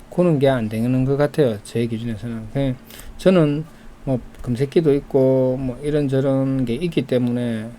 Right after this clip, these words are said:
단타 치니까 이제 당일 수익권을 이렇게 급등주를 잡아서 이렇게 하는 거거든요. 음, 뭐 아까 장중에도 뭐 준희님이랑 카톡 주고받으면서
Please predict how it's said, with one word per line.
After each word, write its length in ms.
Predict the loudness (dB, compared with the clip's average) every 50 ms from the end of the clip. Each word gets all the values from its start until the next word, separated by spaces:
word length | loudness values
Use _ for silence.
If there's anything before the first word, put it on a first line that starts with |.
| -20 -18 -12
단타 280 | -10 -10 -6 -4 -4 -4
치니까 380 | -4 -4 -4 -4 -2 -2 -4
이제 140 | -4 -4 -4
당일 460 | -4 -4 -2 -2 0 0 0 -2 -2
수익권을 560 | -4 -2 -2 -2 -2 -2 -4 -6 -6 -6 -8
이렇게 440 | -10 -12 -8 -8 -6 -6 -6 -6 -10 -12 -16 -10
급등주를 520 | -8 -8 -4 -2 -2 -2 -2 -2 -2 -4 -2
잡아서 580 | -2 -2 0 0 0 0 -2 -2 -2 -2 -4 -6 -8 -10 -14 -20 -20 -20 -20 -20 -20 -20 -20 -20 -20 -20 -12 -10 -10 -10 -10 -10 -10
이렇게 180 | -6 -6 -4
하는 220 | -2 0 0 0 0
거거든요. 440 | -2 -2 -4 -4 -6 -8 -10 -12 -14 -16 -20 -20 -20 -20 -20 -18 -18 -18 -18 -20 -18 -8 -6
음, 220 | -4 -4 -2 -4 -6 -10 -16 -20 -18 -18 -18 -18 -20 -20 -20 -20 -20 -20 -18 -12 -10
뭐 300 | -8 -6 -6 -6 -8 -10 -14 -14 -14
아까 160 | -6 -6 -4
장중에도 960 | 0 2 2 4 4 4 4 4 4 4 2 2 2 0 0 -2 -4 -6 -10 -12 -6
뭐 380 | -4 -4 -2 -2 -4 -6 -10 -14 -16 -20 -20 -20 -6
준희님이랑 580 | 0 2 4 4 4 4 4 2 2 0 -2 -2
카톡 400 | -4 -6 -2 -2 -2 -4 -4 -4
주고받으면서 680 | -2 0 0 2 2 2 2 2 2 0 -2 -4 -6